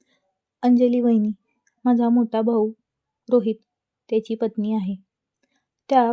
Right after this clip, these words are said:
खूप संस्कारी आणि प्रेमळ महिला आहेत, ज्या प्रत्येकाच्या हृदयात आपली खास जागा निर्माण करतात. वहिनी केवळ एक आदर्श गृहिणी नाहीत, तर सोशल मीडियावर देखील त्यांचं चांगलं नाव आहे.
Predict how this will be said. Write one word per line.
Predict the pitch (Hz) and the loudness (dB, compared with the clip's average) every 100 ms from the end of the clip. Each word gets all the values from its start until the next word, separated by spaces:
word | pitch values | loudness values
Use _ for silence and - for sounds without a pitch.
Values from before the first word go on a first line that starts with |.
| 233 | -2
खूप | 254 240 | -4 -2
संस्कारी | - 233 - 220 220 220 | -2 -2 -2 -2 -2 -2
आणि | 240 220 208 | 0 -2 0
प्रेमळ | 240 214 202 208 | 0 0 -2 -2
महिला | 220 208 196 | -2 -2 -4
आहेत, | 226 196 202 - _ _ _ _ _ _ - | -6 -8 -12 -20 _ _ _ _ _ _ -4
ज्या | 247 226 | -2 -2
प्रत्येकाच्या | 220 233 - 220 220 226 | -4 -10 -8 -6 -6 -4
हृदयात | 220 226 220 208 - | -4 -4 -4 -8 -10
आपली | 233 226 214 247 | -8 -6 -8 -8
खास | - 240 226 _ | -6 -4 -4 _
जागा | 247 208 | -8 -4
निर्माण | 226 240 208 214 | -2 -2 -2 -6
करतात. | 226 233 196 190 _ _ _ _ _ _ _ _ | -6 -8 -10 -20 _ _ _ _ _ _ _ _
वहिनी | 285 285 269 | -4 -2 -2
केवळ | 254 262 240 233 | 0 0 2 0
एक | 220 220 - | -2 -4 -4
आदर्श | 220 214 220 226 202 208 | -4 -2 -6 -4 -6 0
गृहिणी | 233 226 208 208 220 | 0 0 0 0 0
नाहीत, | 233 196 208 - _ _ _ _ - | 0 -2 -6 -12 _ _ _ _ -8
तर | 208 214 | -8 -8
सोशल | - 240 233 214 | -2 -2 0 -2
मीडियावर | 214 226 233 233 214 208 | 0 2 0 -2 -4 -6
देखील | 208 233 - 208 | -6 -6 -4 -6
त्यांचं | 220 226 214 208 | -4 -6 -4 -4
चांगलं | 196 233 220 214 202 | -4 -2 0 0 -2
नाव | 208 208 | -6 -6
आहे. | 208 180 | -6 -6